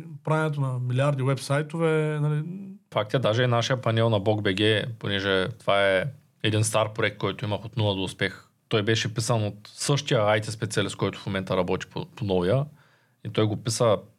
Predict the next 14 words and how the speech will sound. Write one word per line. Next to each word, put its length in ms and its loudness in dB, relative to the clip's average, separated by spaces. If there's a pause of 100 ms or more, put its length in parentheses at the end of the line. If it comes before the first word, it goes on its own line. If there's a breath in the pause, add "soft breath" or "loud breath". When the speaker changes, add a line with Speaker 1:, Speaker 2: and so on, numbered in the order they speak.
Speaker 2:
пет-шест 400 0
месеца 460 2 (120)
базовата 500 2
част 460 -4
и 100 2
в 100 -4
момента 280 4
абсолютно 400 -2
същия 340 2
го 100 2
генерира 400 4
за 160 0
три 160 0
дни. 160 -2